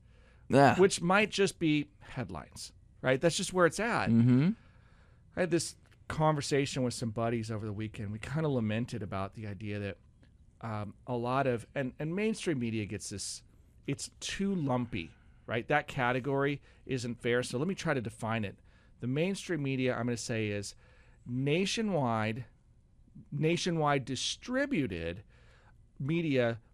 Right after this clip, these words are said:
Speaker 2: with very, very highly concentrated ownership. Like, a
Speaker 1: Mm-hmm.
Speaker 2: billionaire owns it.
Speaker 1: Yeah.
Speaker 2: And the billionaire may have an axe to grind. And I go,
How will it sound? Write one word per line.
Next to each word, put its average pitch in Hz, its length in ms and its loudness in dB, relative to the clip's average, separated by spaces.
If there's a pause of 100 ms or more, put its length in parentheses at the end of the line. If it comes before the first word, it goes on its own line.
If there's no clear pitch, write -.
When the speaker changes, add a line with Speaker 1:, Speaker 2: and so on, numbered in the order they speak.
Speaker 2:
with 143 240 0 (140)
very, 208 540 4
very 156 420 4
highly 143 480 0
concentrated 127 840 -2
ownership. 107 600 -4 (120)
Like, 120 280 10
a - 20 10
Speaker 1:
Mm-hmm. 127 300 8
Speaker 2:
billionaire 196 640 10
owns 156 300 2
it. - 280 -8 (840)
Speaker 1:
Yeah. 113 360 2
Speaker 2:
And 180 140 6
the 175 60 6
billionaire 185 440 6
may 175 140 4
have 165 160 2
an 143 60 0
axe 139 280 2
to 147 80 -4
grind. 95 380 -4
And 104 120 -6
I 120 60 -2
go, 117 260 0